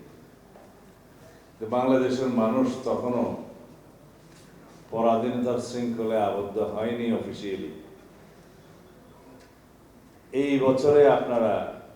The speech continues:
বিভিন্নভাবে পরাধীনতার শিকলে আবদ্ধ হয়ে যেতেন পার্মানেন্টলি, তার আগ পর্যন্ত অঘোষিতভাবে আপনারা পরাধীন ছিলেন।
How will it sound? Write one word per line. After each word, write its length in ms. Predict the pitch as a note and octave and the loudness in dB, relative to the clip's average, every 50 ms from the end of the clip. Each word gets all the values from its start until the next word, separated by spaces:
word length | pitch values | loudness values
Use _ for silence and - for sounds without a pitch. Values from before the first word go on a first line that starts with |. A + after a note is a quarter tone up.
| - - - - - - - - - - - - - - - - - - - - - - - - - - - - - - - F2+ F#2+ | -20 -20 -20 -20 -20 -20 -20 -20 -20 -20 -20 -20 -20 -20 -20 -20 -20 -20 -20 -20 -20 -20 -20 -20 -20 -20 -20 -20 -20 -20 -16 -8 -4
বিভিন্নভাবে 800 | A#2+ B2+ B2+ C3 D3+ D#3 D#3+ D#3+ E3 E3 E3 D#3+ D#3 D3+ D3+ D3 C#3+ C3 | -2 0 2 2 2 2 2 2 2 2 6 6 6 8 8 6 6 4
পরাধীনতার 640 | C3 B2+ B2 A#2+ B2 B2+ B2+ A#2+ A#2+ A#2+ A#2+ - - - | 4 4 4 4 2 0 0 -2 -2 -2 -4 -4 -4 -6
শিকলে 360 | A#2 G#2 - A2+ A2 A2 G#2 G2+ | -8 -8 -6 -4 -2 0 0 0
আবদ্ধ 260 | F#2+ F#2+ F#2+ G2 - G2+ - G#2 | 0 -2 -4 -6 -6 -6 -4 0
হয়ে 180 | G#2 G2+ F#2+ F#2 | 0 0 0 0
যেতেন 220 | F#2 F#2+ G#2 G2+ F#2+ F#2 - - | -2 -4 -6 -6 -8 -8 -4 0
পার্মানেন্টলি, 720 | A#2+ A#2+ A#2+ A#2 A2 G#2+ G#2 G2+ F#2+ F#2+ - - - - D#2+ - - - - - - - - - - - - - - - - - - - - - - - - - - - - - - - - - - | 2 2 2 2 0 0 -2 -4 -4 -6 -8 -10 -10 -10 -12 -12 -14 -18 -20 -20 -20 -20 -20 -20 -20 -20 -20 -20 -20 -20 -20 -20 -20 -20 -20 -20 -20 -20 -20 -20 -20 -20 -20 -20 -20 -20 -20 -8 -2
তার 160 | B2 B2 B2 B2+ B2 | 2 4 4 6 6
আগ 80 | B2 A#2+ - | 4 4 2
পর্যন্ত 300 | A#2+ A2+ A2+ A2 A2+ A#2 A2+ A2 A2 | 2 0 2 2 2 2 4 4 4
অঘোষিতভাবে 680 | - C3+ C3+ C3 C3+ C3+ - B2+ A#2 A#2 A2+ A2 A#2+ A2 G2+ | 6 6 4 4 4 2 0 0 2 2 2 4 4 2 2
আপনারা 260 | - - F#2+ F#2 F#2 F#2 F#2+ | 0 -2 -4 -4 -6 -6 -4
পরাধীন 360 | F#2+ F#2+ F#2 F2 F2 F2 F2 - - | -4 -4 -4 -4 -4 -8 -8 -10 -10
ছিলেন। 260 | - F#2 - - - | -12 -12 -12 -12 -14